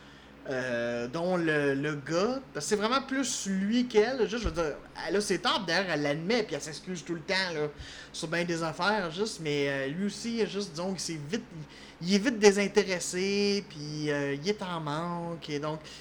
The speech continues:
sais, il, il y a tout ça, et ça finit en, en tragédie.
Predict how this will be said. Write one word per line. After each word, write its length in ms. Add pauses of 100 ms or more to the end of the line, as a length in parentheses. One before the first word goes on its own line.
(320)
sais, 280
il, 120 (120)
il 60
y 60
a 60
tout 220
ça, 420
et 380
ça 240 (240)
finit 500
en, 720
en 220
tragédie. 640